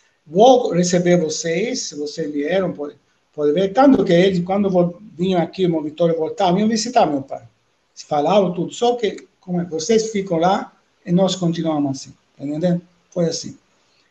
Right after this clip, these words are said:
Eu, quando estava no Brasil, fui falar com o irmão Vitório,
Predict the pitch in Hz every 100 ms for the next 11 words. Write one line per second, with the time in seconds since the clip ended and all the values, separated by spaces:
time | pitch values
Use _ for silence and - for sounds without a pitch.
0 | _ - 277 349 320 - 208 208 - 196
1 | 180 185 196 247 - 240 277 - 247 254
2 | 202 175 165 165 151 151 147 - 156 147
3 | 156